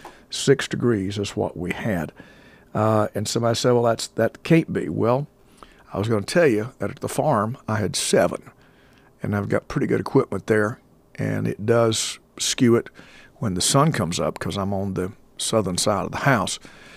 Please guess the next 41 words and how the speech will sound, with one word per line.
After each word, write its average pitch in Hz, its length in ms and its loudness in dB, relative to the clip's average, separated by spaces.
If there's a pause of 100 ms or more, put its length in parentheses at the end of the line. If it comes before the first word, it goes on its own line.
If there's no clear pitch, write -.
(160)
but - 100 -4
we're - 100 2
behind 117 380 0
the 107 40 -2
mountain, 117 380 0
and 101 120 -6
so 107 460 0
as 107 140 -2
long 117 260 2
as 113 140 -2
the - 80 -2
sun 202 300 0
doesn't 104 280 0
hit 101 180 2
it, - 220 -4
it's - 140 -10
pretty 101 240 -2
accurate. 110 420 0 (520)
So - 180 -4
I 113 80 0
had 120 240 2
seven 135 520 2
this 101 200 -2
morning, 107 380 -2 (500)
and 104 200 2
it 135 160 2
didn't 123 380 2
warm 120 260 2
up 110 260 0 (360)
till 107 280 0
it - 120 2
was 98 160 -2
nine 113 420 2
degrees 110 420 2 (120)
at 104 160 0
eight 104 240 -2
thirty. - 520 0 (720)
So - 260 -2
in 104 60 0
other 98 160 0
words, 101 480 2